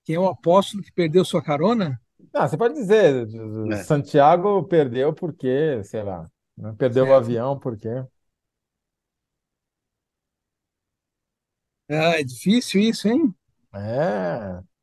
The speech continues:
Speaker 2: você tá achando que é fácil aqui? Aqui é com pegadinha aqui esse programa.
Speaker 1: Santiago perdeu
Speaker 3: <laughs> Achou que ia ser moleza?
Speaker 1: É, eu acho que Santiago perdeu o avião ou perdeu o bonde, né?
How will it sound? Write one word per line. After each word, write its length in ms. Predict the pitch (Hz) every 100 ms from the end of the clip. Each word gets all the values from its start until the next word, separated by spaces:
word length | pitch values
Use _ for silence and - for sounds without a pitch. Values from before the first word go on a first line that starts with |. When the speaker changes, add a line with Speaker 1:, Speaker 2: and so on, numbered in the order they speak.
| _
Speaker 2:
você 160 | 147 139
tá 160 | - 110
achando 300 | - 139 113
que 100 | 107
é 60 |
fácil 480 | - 143 180 170 120
aqui? 180 | 101 185
Aqui 320 | 208 165 -
é 60 | 170
com 160 | 190
pegadinha 680 | 165 233 254 175 131 196 117
aqui 140 | 104 113
esse 240 | 107 -
programa. 500 | - 107 104 98 95 - _ _ _ _ _ _ _ - 165 - 214
Speaker 1:
Santiago 560 | 196 - 196 170 175 -
perdeu 560 | 180 165 185 208 160 -
Speaker 3:
<laughs> 100 | 143
Achou 160 | - 156
que 80 | 196
ia 40 |
ser 160 | - 151
moleza? 720 | 127 131 180 180 123 110 101 _ _ _ _ _ -
Speaker 1:
É, 100 | 156
eu 100 | 165
acho 160 | 151
que 60 | -
Santiago 380 | - 160 185 180
perdeu 300 | - 185 196
o 20 |
avião 300 | 196 170 202
ou 100 | 302
perdeu 280 | 320 247 240
o 40 | 190
bonde, 440 | 170 175 160 139
né? 200 | 147 180